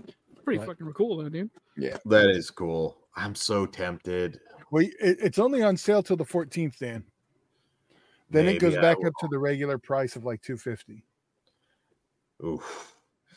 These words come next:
Speaker 3: Yeah, well, that would be the time to buy it then. <laughs> So we'll see. It might make it happen. Um,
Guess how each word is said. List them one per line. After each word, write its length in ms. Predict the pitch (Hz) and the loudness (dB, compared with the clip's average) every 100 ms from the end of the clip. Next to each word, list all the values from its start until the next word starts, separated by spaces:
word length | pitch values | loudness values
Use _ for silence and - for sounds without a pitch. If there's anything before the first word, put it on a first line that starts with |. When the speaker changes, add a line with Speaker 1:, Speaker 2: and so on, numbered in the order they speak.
| - _ _ - | -20 _ _ 2
Speaker 3:
Yeah, 300 | 104 104 104 | 6 8 8
well, 180 | 107 104 | 10 10
that 160 | 107 | 10
would 140 | 107 101 | 8 8
be 80 | 101 | 4
the 80 | |
time 280 | 92 95 92 | 2 0 -2
to 80 | 85 | -2
buy 260 | 78 73 71 | -2 -2 -2
it 160 | 69 | -4
then. 280 | 67 71 - | -4 -6 -8
<laughs> 40 | _ _ | _ _
So 640 | - - 131 120 - 151 135 | -20 -8 -6 -4 6 8 10
we'll 260 | 127 123 | 10 10
see. 320 | 117 - 87 82 | 6 2 -2 -2
It 100 | 82 | -4
might 300 | 95 107 104 | 2 2 4
make 220 | 95 90 | 0 0
it 80 | 85 | -2
happen. 480 | 80 73 71 73 67 _ - - - _ | -2 -4 -4 -8 -10 _ -20 -20 -20 _
Um, 1120 | 87 87 85 82 82 82 80 80 80 80 78 | -4 0 0 0 0 0 0 0 -2 -4 -8